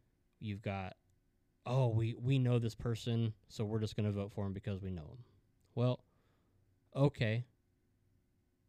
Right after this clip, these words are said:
But just because you know somebody doesn't mean that they're, they're the best fit for the job, right? "Yeah, you know, I knew this guy in high school and blah, blah, blah, great guy,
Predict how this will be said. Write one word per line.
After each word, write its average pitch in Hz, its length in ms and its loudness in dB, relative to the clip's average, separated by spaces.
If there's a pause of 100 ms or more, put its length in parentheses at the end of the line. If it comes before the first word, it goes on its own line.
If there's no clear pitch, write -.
(440)
But 107 180 0
just 131 240 0
because 147 320 4
you 123 80 2
know 117 220 4
somebody 101 760 0 (520)
doesn't 117 400 0 (880)
mean 107 460 0
that 98 100 -6
they're, 104 340 -2
they're 101 460 -2 (160)
the 110 100 -2
best 101 320 -4
fit - 340 -6
for 98 200 -4
the 85 80 -10
job, 151 260 -12 (720)
right? 110 240 -4 (1600)
"Yeah, 127 280 4
you 117 160 2
know, 120 140 4
I 123 140 0
knew 131 180 4
this 123 200 0
guy 123 220 0
in 113 120 0
high 135 220 -2
school 131 440 0
and 107 120 -2
blah, 120 180 -2
blah, 117 180 -2
blah, 131 360 -4
great 127 480 -6
guy, 135 480 0